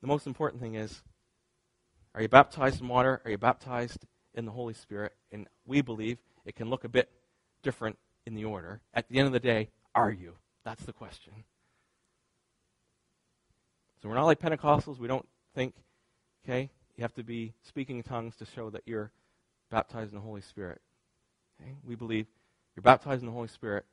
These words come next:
when you know inside, "Abba, Father, that I know, that I know, that I know that God loves me, that his hand is on his life, that I'm adopted."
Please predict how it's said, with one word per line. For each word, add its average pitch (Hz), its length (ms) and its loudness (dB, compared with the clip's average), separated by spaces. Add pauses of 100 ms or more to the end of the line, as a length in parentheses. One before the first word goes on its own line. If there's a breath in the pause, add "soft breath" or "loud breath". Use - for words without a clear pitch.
when 110 180 -10
you 127 100 -6
know 110 340 -4 (380)
inside, 107 560 0 (480)
"Abba, 113 260 -10
Father, 98 560 -18 (460)
that - 100 -20
I 117 120 -12
know, 123 220 -4
that 120 140 -4
I 120 60 4
know, 120 180 -4
that 117 140 -6
I 113 40 -10
know 98 120 -8
that 95 160 -14
God 104 200 -10
loves 104 300 -8
me, 113 220 -14 (420)
that - 100 -16
his 95 120 -16
hand 113 220 -8
is 107 80 -12
on 113 120 -8
his 110 80 -12
life, 101 240 -8
that 98 160 -14
I'm 107 140 -12
adopted." 101 480 -12